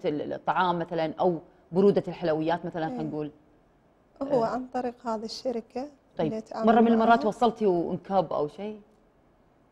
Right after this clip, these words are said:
Speaker 2: مرة، لأن الشركة اللي يوصلها،
Speaker 1: أي،
Speaker 2: ما
Speaker 1: يعني
Speaker 2: أدري
Speaker 1: أسوأ، يعني
Speaker 2: ليه،
Speaker 1: الحمد
Speaker 2: لأن
Speaker 1: لله.
Speaker 2: هو يدفع لي، عرفتي،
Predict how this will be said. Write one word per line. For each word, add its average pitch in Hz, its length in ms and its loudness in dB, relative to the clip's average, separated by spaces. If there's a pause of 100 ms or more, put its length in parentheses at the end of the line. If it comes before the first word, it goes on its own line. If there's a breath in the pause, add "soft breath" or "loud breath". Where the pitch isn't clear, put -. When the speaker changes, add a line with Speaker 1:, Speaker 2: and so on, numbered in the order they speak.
(380)
Speaker 2:
مرة، 233 280 -10 (840)
لأن 254 280 2
الشركة 311 460 2
اللي 240 120 2
يوصلها، 220 500 2
Speaker 1:
أي، 240 60 2
Speaker 2:
ما 247 100 4
Speaker 1:
يعني 214 160 6
Speaker 2:
أدري 269 200 10
Speaker 1:
أسوأ، 214 100 12
يعني 240 120 10
Speaker 2:
ليه، 214 100 8
Speaker 1:
الحمد 220 160 4
Speaker 2:
لأن - 160 8
Speaker 1:
لله. 208 100 10
Speaker 2:
هو 277 240 8
يدفع 269 440 6
لي، 233 180 4
عرفتي، 214 400 -4